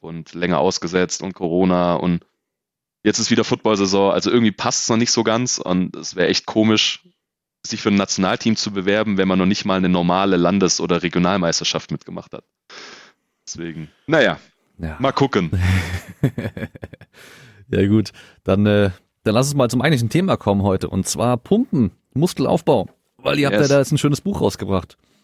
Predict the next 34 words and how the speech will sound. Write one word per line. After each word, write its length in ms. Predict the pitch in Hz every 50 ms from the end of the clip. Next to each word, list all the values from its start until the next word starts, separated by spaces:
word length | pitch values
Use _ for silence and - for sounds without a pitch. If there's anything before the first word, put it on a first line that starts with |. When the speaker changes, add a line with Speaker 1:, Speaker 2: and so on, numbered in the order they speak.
| _ _ _ _ _ _ _ _ _ -
Speaker 1:
Ja, 80 | 127
kommt 220 | 139 - 180 202 120
Speaker 2:
Und 200 | 113 113 110 113
Speaker 1:
noch. 180 | 110 - - _ _ _ _ _ _ _ _ _ - - -
<laughs> 40 | -
Speaker 2:
ja, 160 | 113 123 131
genau, 200 | 131 139 120 104
das 160 | 101 98 -
kommt 200 | - 127 131 135
jetzt 180 | 139 - - -
dann. 240 | 131 131 135 127 - - -
Ähm, 360 | 113 113 113 113 110 107 92
ich 240 | 82 - - - -
weiß 160 | 110 107 110
ja 80 | 120 113
noch 60 | 110
nicht 100 | 101 -
ganz 140 | 110 104 -
genau, 180 | 113 107 104
wann 100 | 104 104
der 60 | 101 -
Podcast 380 | - 107 - - 98 - -
rauskommt, 360 | 95 113 - - - 110 98
ob's 140 | - - -
dann 100 | 107 98
schon 140 | - 101 98
draußen 280 | 101 95 98 101 113 117
ist, 60 | 110
das 140 | 117 110 -
Buch, 180 | 123 117 101
oder 280 | 101 101 98 101 95 -
gerade 340 | - - - 98 101 101 95
rauskommen 500 | 98 101 95 - - - 95 98 95 101
wird. 300 | 113 135 147 - -